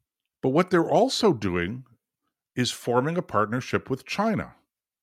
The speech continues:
And let's not forget that we in the West, in particular in the United States, have been putting pressure on China as well. Economic pressure, sanctions, doing all kinds of things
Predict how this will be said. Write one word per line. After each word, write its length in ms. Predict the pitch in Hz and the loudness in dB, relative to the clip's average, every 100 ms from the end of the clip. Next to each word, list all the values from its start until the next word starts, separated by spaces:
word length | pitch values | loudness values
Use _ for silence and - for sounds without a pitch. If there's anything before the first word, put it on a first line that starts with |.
| _ - | _ -2
And 160 | 147 160 | 0 2
let's 260 | 220 - | 0 0
not 180 | 233 220 | -2 -2
forget 500 | - 147 110 101 - | -2 -2 0 0 -2
that 360 | 107 117 113 - - | 0 2 2 -2 -10
we 320 | 104 98 120 | -6 -2 -2
in 80 | 156 | -2
the 80 | |
West, 500 | 151 98 92 127 - 135 | -2 0 0 -2 -10 -16
in 80 | 127 | -12
particular 600 | 107 - 127 160 139 139 | -8 -2 -2 2 2 2
in 80 | |
the 100 | 120 | 2
United 420 | 107 98 95 98 - | 0 -2 -4 -6 -6
States, 480 | - 160 98 - _ _ _ _ - | 0 0 0 -8 _ _ _ _ -6
have 460 | 113 110 135 156 | 4 4 4 -2
been 320 | 156 156 175 180 _ | 0 0 -2 -10 _
putting 400 | - 101 107 139 | -4 0 0 -2
pressure 580 | - - 101 92 - 123 123 | -6 0 2 2 0 0 0
on 160 | 131 | -2
China 540 | - - 95 95 107 127 | -4 0 2 2 0 -4
as 180 | 127 156 | -6 -4
well. 460 | 185 180 71 - _ _ _ _ _ - | -4 -2 -6 -12 _ _ _ _ _ -10
Economic 800 | 98 - 131 151 170 170 165 - | -8 -2 2 4 6 4 2 -4
pressure, 520 | - 82 - - - _ _ _ _ _ _ | -4 -4 -4 -16 -18 _ _ _ _ _ _
sanctions, 1000 | - - 92 98 110 - 139 160 - - _ _ _ _ _ _ - | -14 -4 0 0 -2 -4 -4 -4 -12 -20 _ _ _ _ _ _ -2
doing 300 | 113 113 107 | 0 0 2
all 240 | 120 165 | 2 2
kinds 320 | - 160 143 135 | 2 0 0 -2
of 80 | |
things 540 | - 127 113 113 - | -2 0 0 -2 -6